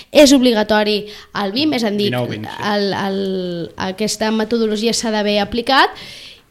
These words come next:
Speaker 1: i en això s'ha especialitzat i s'està especialitzant
Speaker 2: Sí.
Speaker 1: l'Alejandro Rodríguez, no?
Speaker 2: Sí.
Speaker 1: Ja has vist futur aquí, no, això,
Speaker 2: Sí,
Speaker 1: no?
Speaker 2: sí,
Speaker 1: I
Speaker 2: sí, sí. Perquè també va molt lligat amb la sostenibilitat, no? Que
Speaker 1: Mhm.
Speaker 2: també és un altre dels punts que volia tocar en el projecte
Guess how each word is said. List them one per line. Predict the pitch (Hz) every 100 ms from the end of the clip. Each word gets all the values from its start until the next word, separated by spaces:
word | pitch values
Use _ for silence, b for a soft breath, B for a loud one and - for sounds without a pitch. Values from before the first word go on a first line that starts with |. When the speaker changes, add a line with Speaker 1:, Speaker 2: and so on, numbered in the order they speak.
| -
Speaker 1:
i | 311 302
en | 262
això | 233 - 285
s'ha | -
especialitzat | 311 - 247 254 240 254 247
i | 285
s'està | 254 - 233
especialitzant | 220 240 - 240 233 240 240 269
Speaker 2:
Sí. | - -
Speaker 1:
l'Alejandro | 254 247 233 233 240
Rodríguez, | 233 226 196 180 185
no? | 220
Speaker 2:
Sí. |
Speaker 1:
Ja | 247
has | 240
vist | 269 -
futur | 285 254 214
aquí, | 208 208
no, | 196
això, | 190 -
Speaker 2:
Sí, | 123
Speaker 1:
no? | 226
Speaker 2:
sí, | 254
Speaker 1:
I |
Speaker 2:
sí, | 214 107
sí. | 104 - 107 - B B B -
Perquè | 117 117
també | 123 127
va | 139
molt | 139 120
lligat | 120 127
amb | 127
la |
sostenibilitat, | 113 120 117 104 101 98 92 -
no? | 107
Que |
Speaker 1:
Mhm. | 262
Speaker 2:
també | 151 269 320
és | -
un | 123
altre | 120 117
dels | 113
punts | - 123
que | 139
volia | 113 110
tocar | 110 110
en | 107
el |
projecte | 101 110 104 -